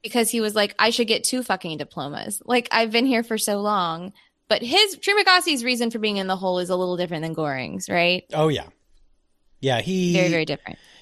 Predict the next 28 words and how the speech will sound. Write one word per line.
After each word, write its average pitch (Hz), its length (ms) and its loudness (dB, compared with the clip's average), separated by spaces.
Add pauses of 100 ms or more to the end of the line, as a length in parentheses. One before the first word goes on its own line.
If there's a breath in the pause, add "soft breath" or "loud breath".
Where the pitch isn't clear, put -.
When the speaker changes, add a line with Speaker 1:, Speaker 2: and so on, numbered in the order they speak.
Speaker 2:
Yeah, 175 240 4
so, 147 480 2 (280)
uh, 131 320 2
Trimagasi, 147 920 0 (680 soft breath)
uh, 117 520 2
one 131 400 -4
night, 127 520 -4 (180)
he's 123 260 -8
like, 120 380 -2
"Hey," 123 380 -2
um, 110 340 -4 (460)
he's 127 140 -10
watching 123 420 -2
the 113 80 -4
T 120 240 -6
V, 113 360 -4 (140)
as, 151 460 0 (760)
as 143 220 2
I 131 140 2
imagine 123 500 -2
your 110 100 -6
dad 117 360 -2
does, 90 340 -12 (560)
uh, 104 40 -8
in 104 200 -8
a 104 40 -10
very 127 360 0
similar 123 920 -2